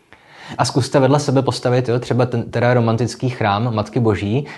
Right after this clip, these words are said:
a takzvaně realistické Quo Vadis Henrika Šinkeviče. A moc rozdílů podle mě nenajdete.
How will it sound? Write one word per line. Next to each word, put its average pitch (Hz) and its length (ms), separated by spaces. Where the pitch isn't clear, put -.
a 107 80
takzvaně 120 440
realistické 113 840
Quo 120 260
Vadis 104 760
Henrika 101 360
Šinkeviče. 90 760
A 107 60
moc 117 200
rozdílů 117 400
podle 117 220
mě 120 120
nenajdete. 113 600